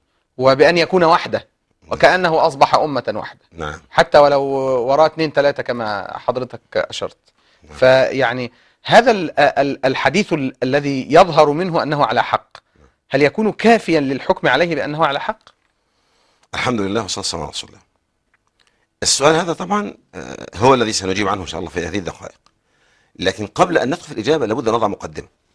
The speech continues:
Speaker 2: عشان كيف نرى هؤلاء الذين يجتهدون وربما فتن بهم البعض، اثنان، ثلاثة، أربعة كما ذكرت.
Speaker 1: نعم.
Speaker 2: اجتهاد سلمة بن الأكوع
Speaker 1: رضوان
Speaker 2: في
Speaker 1: الله.
Speaker 2: الانطلاق بمفرده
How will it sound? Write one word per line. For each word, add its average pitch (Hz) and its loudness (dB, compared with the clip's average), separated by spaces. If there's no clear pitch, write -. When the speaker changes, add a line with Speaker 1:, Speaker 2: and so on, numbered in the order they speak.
Speaker 2:
عشان 80 -10
كيف 101 -2
نرى 110 0
هؤلاء 104 0
الذين 98 -6
يجتهدون 110 -6
وربما 120 0
فتن 123 -2
بهم 110 -4
البعض، 110 0
اثنان، 104 -6
ثلاثة، 95 -2
أربعة 107 0
كما 131 -6
ذكرت. 170 -8
Speaker 1:
نعم. 127 -6
Speaker 2:
اجتهاد 123 -2
سلمة 208 -2
بن 113 -6
الأكوع 117 -6
Speaker 1:
رضوان 110 -18
Speaker 2:
في 107 -8
Speaker 1:
الله. 113 2
Speaker 2:
الانطلاق 117 0
بمفرده 110 -2